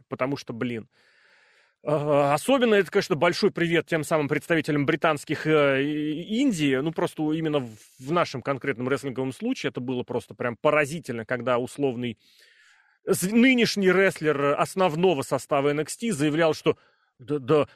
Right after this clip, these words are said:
да я, да вообще, я не знал, что он так себя ведет. Если бы я знал, я бы не стал даже шнурки с ним в одной раздевалке завязывать". Сидишь, думаешь, ну, конечно, чуваки, которые выступают в одних и тех же промоушенах,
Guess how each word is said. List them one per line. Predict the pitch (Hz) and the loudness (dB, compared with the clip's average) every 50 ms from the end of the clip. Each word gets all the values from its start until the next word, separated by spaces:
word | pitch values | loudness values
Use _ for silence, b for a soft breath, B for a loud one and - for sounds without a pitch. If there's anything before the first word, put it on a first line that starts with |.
| b b | b b
да | 113 160 160 | 0 2 2
я, | 151 120 165 160 160 156 | 4 4 4 4 4 4
да | 135 - 156 147 | 2 0 -4 -2
вообще, | 123 139 123 - - - - 196 190 | -2 -4 -6 -4 -6 -4 -2 -2 -2
я | 175 147 151 | 0 0 2
не | 151 160 156 | 2 2 0
знал, | 147 123 120 143 156 190 240 254 262 240 | -2 -2 0 2 4 6 6 6 4 2
что | 190 - - - 208 214 | 0 -4 2 4 4 4
он | 202 170 | 4 2
так | - 208 196 - | 2 0 -2 -2
себя | - - 185 156 175 165 | -4 -10 -4 -2 -2 -2
ведет. | 147 165 151 175 156 - 120 107 | -2 -2 -4 -4 -4 -4 -6 2
Если | 156 220 196 - 185 180 | 2 2 2 2 -2 0
бы | 156 165 | 2 4
я | 165 180 170 | 4 4 2
знал, | 135 131 160 185 180 160 | 2 2 2 4 4 4
я | 147 151 160 | 2 0 -2
бы | 147 147 | -2 -2
не | 151 156 156 | -4 -4 -4
стал | - - - 156 156 | -2 0 2 2 4
даже | 139 147 147 139 156 | 4 2 2 2 -2
шнурки | - - 170 170 156 135 - - 240 247 | -4 0 2 2 2 2 0 0 2 2
с | 220 - | 2 0
ним | 196 185 185 | -2 -4 2
в | 165 196 | 2 2
одной | 147 165 175 196 190 | 2 4 4 2 4
раздевалке | 180 170 135 135 180 165 180 175 165 147 - 170 143 | 4 0 0 0 2 4 4 4 4 2 0 -2 2
завязывать". | 131 156 151 143 165 160 156 131 147 139 135 - _ _ _ _ _ _ _ _ _ _ _ _ _ _ _ _ _ _ | 2 2 2 4 4 2 2 2 0 -2 -2 -4 _ _ _ _ _ _ _ _ _ _ _ _ _ _ _ _ _ _
Сидишь, | - - 131 151 202 214 - | -20 -16 -4 -2 -2 -2 -2
думаешь, | - 160 156 139 127 113 - | -2 -2 0 0 -2 -2 -2
ну, | 147 151 | -4 0
конечно, | - - 214 233 240 208 143 - - 123 - _ _ _ _ _ | 2 2 2 2 2 0 0 0 -4 -14 -20 _ _ _ _ _
чуваки, | - - 170 170 214 214 - 240 208 | -4 -2 2 2 2 2 2 -2 -2
которые | - 156 147 - 175 160 147 127 | 0 0 0 0 0 -2 0 0
выступают | 127 147 - - 196 170 - 190 156 131 - | -2 -4 -4 -4 -8 0 2 2 2 2 2
в | 127 143 | 0 0
одних | 156 156 185 180 160 - | 0 0 0 -4 -4 -4
и | 139 | -6
тех | - - 170 151 120 | -2 -2 -2 -2 -2
же | 127 123 | -4 -6
промоушенах, | - - 131 127 127 147 190 226 208 - 127 95 | -2 -2 -2 0 2 0 0 0 -2 -6 -14 -18